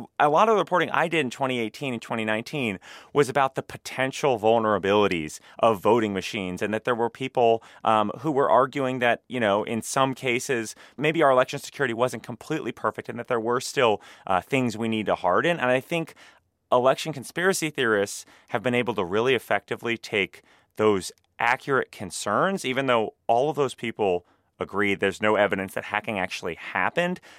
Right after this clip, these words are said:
The fact that there was, there kind of has been this public record around potential vulnerabilities that really popped up after the twenty sixteen election has allowed for people to take kind of nuggets of truth and then build these false narratives around them.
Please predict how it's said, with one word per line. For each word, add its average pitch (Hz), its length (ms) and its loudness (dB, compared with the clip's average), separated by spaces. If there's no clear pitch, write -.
The - 80 -6
fact 135 320 0
that 156 140 -6
there 127 140 2
was, 98 520 2
there - 120 -4
kind 127 200 -4
of 113 80 -6
has 107 320 -2
been 117 360 -4
this 98 120 -6
public 101 460 -4
record 85 500 -6
around 92 720 0
potential - 480 -8
vulnerabilities 98 640 0
that 95 100 -4
really 95 180 0
popped - 340 -2
up 95 220 -2
after 92 260 -4
the 98 120 -14
twenty 92 240 -8
sixteen - 440 -10
election 131 520 -2
has 135 180 0
allowed 107 420 2
for - 140 -10
people 110 260 -6
to 98 80 -8
take 104 240 -6
kind 104 200 -4
of 85 100 -8
nuggets 95 420 -2
of 101 100 -14
truth 104 400 -4
and 110 120 0
then 92 200 0
build 101 280 4
these 87 180 -6
false - 320 -4
narratives 78 440 -6
around 71 360 -10
them. - 260 -18